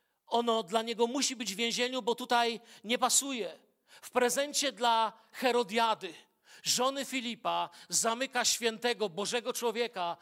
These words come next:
który dobrze mu mówi i chce dla niego dobrze.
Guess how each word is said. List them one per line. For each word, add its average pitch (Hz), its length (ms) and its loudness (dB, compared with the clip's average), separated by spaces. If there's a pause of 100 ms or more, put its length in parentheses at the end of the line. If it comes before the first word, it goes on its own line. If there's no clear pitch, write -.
(200)
który 226 260 -4
dobrze 226 440 0
mu 233 180 -4
mówi 185 440 -6 (200)
i 320 80 -4
chce 277 220 0
dla 240 160 -4
niego 240 260 -4
dobrze. 196 540 -2